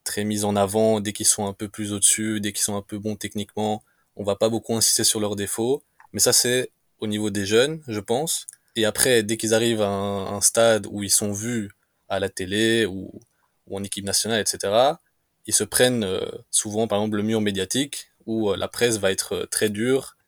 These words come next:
Il n'y a pas vraiment de juste milieu, on n'est pas vraiment, euh, objectif, que ce soit dans le positif ou dans le négatif. Et à ce moment-là, les joueurs, euh, je pense que mentalement, certains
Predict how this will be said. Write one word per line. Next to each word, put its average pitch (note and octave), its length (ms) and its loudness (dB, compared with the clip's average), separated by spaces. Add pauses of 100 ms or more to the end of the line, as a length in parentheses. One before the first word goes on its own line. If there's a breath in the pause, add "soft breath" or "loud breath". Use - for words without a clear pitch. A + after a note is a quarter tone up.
Il G#2 60 -2
n'y - 20 0
a G#2 40 0
pas B2 160 6
vraiment A#2+ 260 2
de A2+ 80 2
juste B2 260 0
milieu, A#2 400 2
on A#2+ 120 0
n'est G2+ 100 0
pas A#2+ 140 0
vraiment, A#2+ 500 0
euh, G#2 40 2
objectif, G#2+ 560 -4
que - 80 -4
ce - 100 0
soit G#2+ 140 0
dans G#2 100 0
le G2 60 -4
positif G#2 400 -6
ou A2 40 -6
dans G2+ 100 -4
le G2 60 -2
négatif. G2 640 -4 (600)
Et A2+ 160 2
à G#2 60 6
ce - 140 -4
moment-là, G#2+ 260 4
les G#2 140 2
joueurs, A#2 580 4 (100)
euh, G1+ 200 -10 (520)
je G#2 140 -6
pense A#2+ 320 0
que - 80 -6
mentalement, G#2+ 540 0
certains A2+ 560 -2